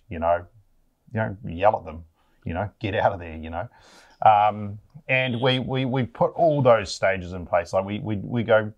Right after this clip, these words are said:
pretty, pretty hardcore at the safety briefing, um, you know, and if, if you don't, if you're not gonna play by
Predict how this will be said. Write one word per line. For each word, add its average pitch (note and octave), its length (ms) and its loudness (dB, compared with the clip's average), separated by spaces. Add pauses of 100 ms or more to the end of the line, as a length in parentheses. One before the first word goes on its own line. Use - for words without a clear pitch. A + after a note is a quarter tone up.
(240)
pretty, A2+ 420 0 (380)
pretty C3 240 2
hardcore G#2 520 2
at - 60 -8
the - 80 -14
safety G2 340 -4
briefing, A2+ 460 -6 (500)
um, F#2 360 4
you F2+ 60 -8
know, F#2+ 180 0
and G2+ 100 -4
if, - 140 -8
if - 200 -8
you A2+ 60 -2
don't, A#2+ 380 2 (720)
if - 100 -2
you're A#2+ 80 6
not A#2+ 260 8
gonna F#2+ 480 -2
play F#2 220 2
by E2+ 520 0